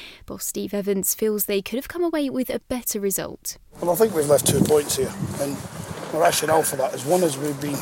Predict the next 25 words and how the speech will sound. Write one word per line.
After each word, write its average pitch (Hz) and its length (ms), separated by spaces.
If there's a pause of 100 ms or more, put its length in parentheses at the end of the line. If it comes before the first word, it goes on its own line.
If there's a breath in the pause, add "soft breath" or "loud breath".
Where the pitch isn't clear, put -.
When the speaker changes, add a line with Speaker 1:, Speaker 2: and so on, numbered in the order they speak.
(920)
Speaker 2:
a 139 60
big 151 160
notch 151 260
down 147 220
in 131 60
key 143 200
areas 139 240
of 127 60
the 127 60
pitch - 260
today. - 280 (220)
Big 160 140
notch 151 240
down, 147 240
perhaps 143 280
people 147 280
are 135 40
thinking 147 420
we're 143 120
a 135 100
settled 143 340
team 151 160
and 139 120
they're 143 80
gonna 147 180